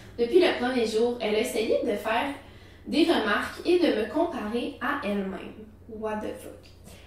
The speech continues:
Speaker 2: Elle a ensuite essayé de m'amadouer et a commencé à trop féliciter tout ce que je faisais et parfois même à me copier, comme
Speaker 1: Hmm.
Speaker 2: la fois où elle a littéralement teint ses cheveux en mauve comme les miens.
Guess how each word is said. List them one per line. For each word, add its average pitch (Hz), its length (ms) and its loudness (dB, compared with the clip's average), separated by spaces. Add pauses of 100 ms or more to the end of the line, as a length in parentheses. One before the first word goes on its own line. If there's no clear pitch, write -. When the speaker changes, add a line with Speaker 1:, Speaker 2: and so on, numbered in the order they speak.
(160)
Speaker 2:
Elle 226 120 2
a 254 100 6
ensuite 285 260 4
essayé 269 340 4
de 302 40 4
m'amadouer 247 640 2
et 247 80 2
a 202 80 2
commencé 320 460 2 (100)
à - 200 -4
trop 320 280 0
féliciter 254 760 -4
tout - 80 -4
ce - 100 -10
que 226 140 0
je 226 140 -2 (120)
faisais 196 360 -4 (300)
et 240 140 -2
parfois 339 340 4
même 294 300 2
à 226 40 2
me 202 140 0
copier, 277 560 -2 (380)
comme 262 120 10
Speaker 1:
Hmm. - 60 10
Speaker 2:
la - 140 8 (120)
fois 277 320 6
où 240 60 4
elle 220 180 6
a 220 100 4
littéralement 311 960 6 (100)
teint 302 220 2
ses - 220 -4
cheveux 277 640 -2
en 202 160 0
mauve 226 420 0 (160)
comme 302 240 4
les 208 140 2
miens. 185 280 -6